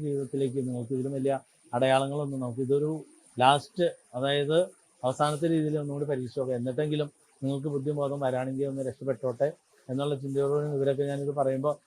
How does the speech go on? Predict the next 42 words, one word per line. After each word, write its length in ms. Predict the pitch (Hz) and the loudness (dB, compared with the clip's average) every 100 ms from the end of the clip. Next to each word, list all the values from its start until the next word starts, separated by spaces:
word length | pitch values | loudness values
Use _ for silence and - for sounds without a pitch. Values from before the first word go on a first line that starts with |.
| _ - | _ -4
ഇവർ 120 | 131 135 | -4 4
ചിലരൊക്കെ 340 | 139 139 156 156 | 6 6 2 0
എന്ന് 100 | 160 | 2
പറഞ്ഞാൽ 140 | 156 | 2
അവർ 100 | 139 160 | 4 4
പറയുകയാണെങ്കിൽ 300 | 156 156 156 | 2 0 -2
അവർക്ക് 160 | 143 156 | -2 -2
കരച്ചിലൊക്കെ 340 | 139 135 139 135 | -2 -2 -2 -2
വരും. 140 | 117 139 _ _ _ | -4 -8 _ _ _
അപ്പോൾ 140 | 117 135 | -2 0
എന്തായാലും 320 | 127 143 147 143 | 2 2 0 -2
ഞാനായിട്ട് 360 | 135 170 170 170 | 0 2 2 4
പറയാമെന്ന് 300 | 156 147 151 | 4 2 0
വെച്ചതിൻ്റെ 240 | 139 139 135 | -6 -4 -2
കാരണം 220 | 123 143 - _ _ 135 | -2 -4 -12 _ _ 2
ഒരുപാട് 280 | 139 151 160 | 4 4 4
സമയം 220 | 151 139 143 | 2 0 0
കളയാൻ 240 | 131 127 135 | 0 2 0
വേണ്ട, 140 | 123 120 147 127 | -2 -2 -4 -6
ഒത്തിരി 200 | 113 127 135 | -8 -4 0
പേരൂടെ 300 | 135 127 127 120 | 0 0 -4 -2
ഉണ്ട്. 160 | 120 180 _ _ _ | -2 -4 _ _ _
അപ്പോൾ 140 | 123 123 | 0 0
അതൊക്കെ 220 | 123 131 | 0 -4
എടുത്ത് 200 | 123 135 127 | -6 -6 -4
തീർത്തിട്ട് 320 | 120 127 127 | -4 -4 -4
ഞങ്ങൾക്ക് 220 | 120 117 127 | -4 -2 -2
വീണ്ടും 160 | 123 127 | 0 0
ആവാന 220 | 117 117 117 | 0 -4 -8
പൂജ 140 | 117 120 | -12 -8
സ്റ്റാർട്ട് 260 | - 107 | -6 -6
ചെയ്യാനുള്ളതാണ്. 540 | 113 110 107 104 104 123 - _ _ _ _ | -6 -10 -10 -12 -12 -14 -18 _ _ _ _
അപ്പോൾ 120 | 113 120 | -6 -2
ഈ 20 | 123 | 0
അമ്മയ്ക്ക് 260 | 120 113 131 | -2 -2 -2
അതേപോലെ 260 | 120 117 117 | -2 -2 -2
തന്നെ 140 | 120 135 135 | -4 -4 -6
ജീവിതത്തിൽ 280 | 120 113 127 | -8 -8 -6
വലിയ 140 | 123 135 139 | -4 -4 -2
മാറ്റങ്ങൾ 400 | 117 - 120 92 - _ _ - | -6 -6 -10 -12 -18 _ _ -4
അവരുടെ 160 | 120 127 | -2 0
ജീവിതത്തിൽ 260 | 127 120 | -2 -6